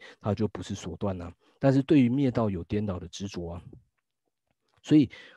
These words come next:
我们在说它到底是不是所断的原因，我们不能说是因为对于这一法有错误的执着的缘故嘛，是不是？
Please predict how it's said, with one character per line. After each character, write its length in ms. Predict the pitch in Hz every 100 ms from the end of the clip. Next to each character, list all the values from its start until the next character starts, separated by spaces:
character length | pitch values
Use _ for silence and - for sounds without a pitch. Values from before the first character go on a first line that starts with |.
| _
我 120 | -
们 80 | 117
在 80 | 151
说 160 | 165
它 180 | 160 160 151
到 200 | 185 165
底 280 | 135 90 78
是 200 | - 190
不 80 | 143
是 100 | 139
所 240 | - 90
断 160 | 123 107
的 80 |
原 280 | 92 95 98
因， 240 | 135 143 151
我 100 | -
们 140 | 92 92
不 120 | 139
能 160 | 117 98
说 320 | - 104 101 - -
是 160 | - 151
因 220 | 135 139
为 120 | 143
对 200 | 120 151
于 60 | 120
这 140 | 117
一 40 | 117
法 160 | 95
有 140 | 92 -
错 240 | - 139
误 120 | 120
的 100 | 104
执 200 | 87 -
着 160 | 87 87
的 80 | 85
缘 220 | 85 87
故 180 | - 113
嘛， 140 | 80 - - _ _ _ _
是 120 | 101
不 60 | 95
是？ 180 | 92